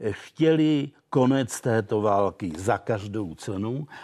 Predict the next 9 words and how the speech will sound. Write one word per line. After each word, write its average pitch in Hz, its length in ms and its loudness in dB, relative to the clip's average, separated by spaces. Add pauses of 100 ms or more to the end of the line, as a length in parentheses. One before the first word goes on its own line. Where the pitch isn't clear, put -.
(120)
A - 80 -2
to 160 100 -4
je, 175 120 0
prosím, 160 520 -4
další 107 540 -2
taky 131 360 -4
ne 98 380 -2
zcela 147 520 -2
vyřčené 131 960 -6